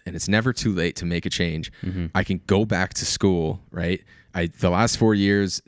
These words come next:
Speaker 1: maybe not a total waste. I can put it on a resume. It's an interesting sort of
Speaker 2: Right.
Speaker 1: point to talk about. You know, we, I did some analytical work. It was cool to learn about these things. I'm sure it'll be an interesting point. And so I said, "This industry isn't for me, though. I need to make a change." And I decided to just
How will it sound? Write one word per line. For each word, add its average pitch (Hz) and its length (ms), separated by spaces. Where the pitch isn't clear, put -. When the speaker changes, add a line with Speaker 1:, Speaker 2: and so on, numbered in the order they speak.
Speaker 1:
maybe 104 480
not 98 220
a 92 60
total 95 340
waste. 90 300
I - 20
can 90 120
put 104 120
it 101 60
on 101 100
a 92 60
resume. 90 380
It's 87 120
an 82 60
interesting 92 580
sort 87 240
of - 80
Speaker 2:
Right. 95 220
Speaker 1:
point 104 200
to 92 100
talk 104 300
about. 82 320
You 92 80
know, 85 80
we, 85 180
I 92 100
did 98 260
some 104 260
analytical 101 560
work. 87 320
It 90 140
was 82 160
cool 110 320
to 101 100
learn 92 180
about 87 220
these 85 220
things. 85 340
I'm 107 100
sure 113 220
it'll 107 120
be 92 140
an 90 80
interesting 85 420
point. - 280
And - 80
so 85 140
I 85 80
said, 82 260
"This 117 320
industry 104 380
isn't 95 180
for 95 100
me, 92 160
though. 87 360
I 92 80
need 95 300
to 101 80
make 95 160
a 87 40
change." 87 420
And 90 100
I 92 100
decided 90 360
to 87 60
just 87 280